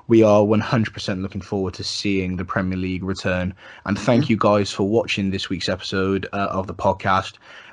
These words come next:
Speaker 1: Um, the support we've been getting recently on it has been extremely gr-, uh, beneficial to us. You know, it's, it's been awesome to see. And obviously with this new revamp as well, like I mentioned before, please do get in contact with us on all of our social media platforms, because, I mean, we do value the feedback. I mean, we wanna know what you guys think. Um,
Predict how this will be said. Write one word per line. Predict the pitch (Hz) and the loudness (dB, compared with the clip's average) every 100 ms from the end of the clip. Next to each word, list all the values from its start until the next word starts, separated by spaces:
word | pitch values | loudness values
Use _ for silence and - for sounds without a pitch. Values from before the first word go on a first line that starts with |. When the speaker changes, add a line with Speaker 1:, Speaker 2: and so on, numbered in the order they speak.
| - | -2
Speaker 1:
Um, | 107 101 98 | 2 2 2
the | 107 | 0
support | - 113 131 113 107 | -2 2 4 6 4
we've | 104 98 | 0 -2
been | 101 | -2
getting | 110 95 | -2 -2
recently | 101 101 - 101 | -2 -2 -2 -2
on | 101 | -2
it | 95 | -2
has | - - 101 95 | -4 -2 -2 -4
been | - 98 92 90 - | -8 -6 -6 -8 -10
extremely | - - - - 104 101 101 95 90 87 | -10 -8 -8 -8 -4 -2 -2 -2 -4 -6
gr-, | 92 | -6
uh, | - 95 92 _ | -4 -2 -2 _
beneficial | - 95 87 92 87 | -2 -2 -2 -6 -6
to | 95 | -6
us. | 87 | -6
You | 98 | -4
know, | 90 | -6
it's, | 87 - | -6 -8
it's | 95 | -6
been | 95 | -4
awesome | 95 92 87 | -4 -6 -8
to | - | -8
see. | - 95 90 - - - - | -6 -2 -2 -6 -14 -20 -6
And | 101 110 | 2 4
obviously | 107 107 110 | 4 2 2
with | 104 107 | 2 2
this | 110 - | 0 0
new | 104 101 | 0 2
revamp | 107 107 104 101 98 | 2 2 2 0 -2
as | - | -6
well, | 95 95 104 | 0 2 2
like | 104 117 117 | 4 2 2
I | 113 | 0
mentioned | 107 92 - | -2 -2 -6
before, | 92 - 101 104 104 - - - | -8 -6 -2 -2 -2 -10 -20 -2
please | 120 113 - | 2 2 4
do | 123 113 | 4 4
get | 110 | 2
in | 107 | -2
contact | - 98 - 73 | -4 -4 -4 -6
with | |
us | 87 87 | -6 -6
on | 95 | -6
all | 92 | -4
of | 95 | -4
our | 90 | -4
social | - 95 - | -4 -6 -4
media | 98 95 95 | -4 -4 -4
platforms, | 92 107 - 107 104 107 | -2 -4 -2 -2 0 0
because, | - - 110 | -4 -4 -2
I | 101 | 2
mean, | 110 | 4
we | 120 | 4
do | 117 123 | 6 4
value | 117 117 117 | 4 2 2
the | 107 | 0
feedback. | - 147 143 87 - | 0 0 2 -2 0
I | |
mean, | 104 107 | 0 2
we | 120 | 4
wanna | 120 120 | 4 4
know | 113 | 4
what | 113 101 | 2 0
you | 110 | -2
guys | 107 - | -2 -2
think. | 147 131 92 - | 0 0 -4 -10
Um, | 95 95 | -8 -6